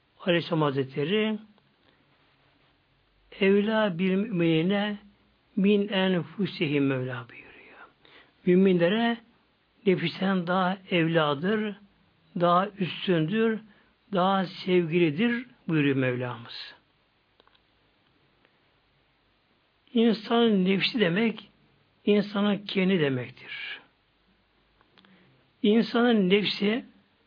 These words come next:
genelde kötü şey ister. Haramı ister, günah ister,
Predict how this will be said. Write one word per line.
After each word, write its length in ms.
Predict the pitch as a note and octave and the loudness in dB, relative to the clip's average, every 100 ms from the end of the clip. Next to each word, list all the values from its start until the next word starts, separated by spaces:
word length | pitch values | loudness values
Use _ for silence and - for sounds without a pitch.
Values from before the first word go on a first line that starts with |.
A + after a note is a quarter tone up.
| _ _ _ A3 D#3 | _ _ _ -8 -2
genelde 720 | G3 G#3+ F3 D#3+ D#3+ G3 A#3+ - _ _ _ _ _ _ _ _ _ _ | 0 2 2 0 0 -2 -4 -14 _ _ _ _ _ _ _ _ _ _
kötü 240 | - G#3+ B3+ | -6 0 0
şey 280 | G3 E3 | 2 0
ister. 640 | C3 - - - - - - - _ _ _ _ _ _ _ _ _ _ _ _ | -2 -8 -12 -14 -12 -14 -16 -20 _ _ _ _ _ _ _ _ _ _ _ _
Haramı 440 | - D#3+ D#3+ F3 | -2 0 0 0
ister, 560 | D#3+ C#3+ - D#3 D3+ E3+ - - _ _ | 0 -2 -4 -2 -2 -4 -12 -20 _ _
günah 320 | F#3 E3+ E3 | 0 2 2
ister, 540 | D3 B2+ - D#3+ E3 | 0 -4 -4 -2 -2